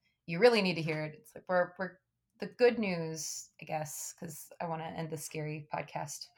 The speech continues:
<laughs> on good news. Um, the world is scary enough. Everything is scary. Um, I know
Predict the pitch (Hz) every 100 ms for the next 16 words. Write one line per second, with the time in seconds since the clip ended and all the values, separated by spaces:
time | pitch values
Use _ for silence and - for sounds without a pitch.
0 | - - - - - 262 - 415 370 -
1 | 415 - - _ _ - - - - _
2 | _ - - 220 247 277 262 - 202 185
3 | 170 151 147 - 170 175 170 165 160 -
4 | 151 147 147 147 - - 151 147 147 165
5 | - 160 156